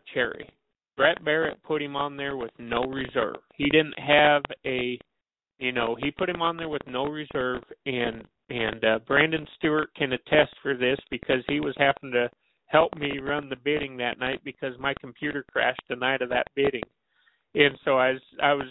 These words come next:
uh, having Brandon, uh, do the bidding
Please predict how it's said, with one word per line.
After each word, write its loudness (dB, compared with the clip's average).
uh, -2
having 0
Brandon, -2
uh, -2
do 2
the -4
bidding -2